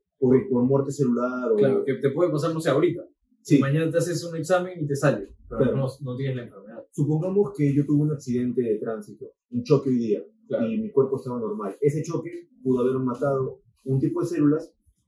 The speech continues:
Speaker 1: Estas células desprendieron un marcador, una parte de su, de su estructura, y esto sirve como marcador, ¿no? Entonces, es este, esto lo que se usa para saber si es que se puede producir o no una enfermedad. Entonces,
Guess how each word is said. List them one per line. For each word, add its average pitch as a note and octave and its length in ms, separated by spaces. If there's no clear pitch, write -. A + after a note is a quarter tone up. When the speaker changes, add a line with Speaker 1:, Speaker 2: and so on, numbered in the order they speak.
Speaker 1:
Estas C3 280
células C#3 280
desprendieron C3 540
un C#3+ 120
marcador, C#3+ 500
una B2 340
parte C#3+ 300
de G#2+ 120
su, A#2+ 200
de A2 100
su - 100
estructura, C3 440
y D3 120
esto - 420
sirve C3 240
como A#2+ 160
marcador, G#2 400
¿no? A2+ 160
Entonces, B2+ 440
es C3 260
este, G2+ 880
esto C3 300
lo G#2+ 140
que G#2+ 140
se A#2+ 100
usa A2+ 240
para G2+ 320
saber A#2 400
si A2 140
es G#2 120
que G#2+ 200
se - 140
puede B2 200
producir A2+ 420
o G#2+ 40
no G#2 100
una G#2+ 120
enfermedad. F#2+ 380
Entonces, G#2+ 200